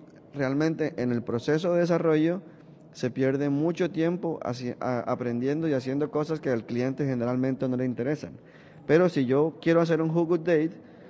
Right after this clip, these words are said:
y yo puedo colocar inmediatamente aquí la lógica sin prestar atención cómo se llama el hook, cuál es el número, todo lo demás, pues estamos ganando tiempo que nos permiten acelerar el proceso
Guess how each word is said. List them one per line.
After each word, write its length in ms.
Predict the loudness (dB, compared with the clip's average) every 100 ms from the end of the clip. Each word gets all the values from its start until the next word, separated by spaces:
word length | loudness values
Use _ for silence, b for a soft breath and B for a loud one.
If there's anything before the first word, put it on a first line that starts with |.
| B -4
y 100 | 0
yo 120 | 0
puedo 280 | 2 2 4
colocar 480 | 2 0 2 2 2
inmediatamente 1120 | 2 0 0 -4 -6 -6 -4 -2 -2 0 0
aquí 320 | 0 0 -2 -2
la 120 | 0
lógica 580 | 2 4 2 0 -6 -6 B B B B
sin 360 | -4 -2 -2 -4 -6
prestar 340 | -4 -2 0
atención 760 | 0 0 -2 0 0 2 -2 -6 -10 -4
cómo 240 | 0 0
se 140 | 0
llama 240 | 0 0 -2
el 80 | -2
hook, 400 | 0 2 0 0
cuál 180 | -2
es 120 | 0 -2
el 140 | 0
número, 460 | 0 2 0 -2 -2
todo 160 | -2
lo 120 | 0
demás, 460 | 0 0 -2 -4 -10 B B B -6
pues 100 | -6
estamos 360 | -2 -2 0
ganando 340 | 0 -2 -2 -2
tiempo 500 | 0 0 0 -4 -10 -14 B B B -16 -4
que 100 | -2
nos 160 | -2
permiten 460 | 0 0 2 2 0
acelerar 420 | 0 -2 0 0
el 80 | -2
proceso 580 | -4 -2 -2 -2 -6